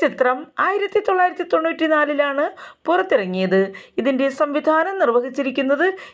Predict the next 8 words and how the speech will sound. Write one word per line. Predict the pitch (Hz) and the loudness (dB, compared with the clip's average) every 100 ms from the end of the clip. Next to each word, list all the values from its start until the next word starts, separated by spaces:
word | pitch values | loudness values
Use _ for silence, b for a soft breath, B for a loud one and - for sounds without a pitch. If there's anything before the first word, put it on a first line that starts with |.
| _ - | _ 0
ടി | 370 349 | 2 4
കെ | 359 349 | 2 2
രാജീവ് | 330 320 320 226 196 - | 2 2 2 0 0 0
കുമാർ. | 165 160 151 156 B B B - 247 | 2 2 2 -2 B B B -2 4
ഇത് | 254 254 254 | 4 4 2
എഴുതിയത് | 302 330 349 349 392 453 480 B B _ | 0 4 4 4 4 2 -2 B B _
പി | 349 392 349 226 | 2 2 4 2
ബാലചന്ദ്രൻ. | 220 214 196 180 151 131 | 2 -2 -2 0 2 2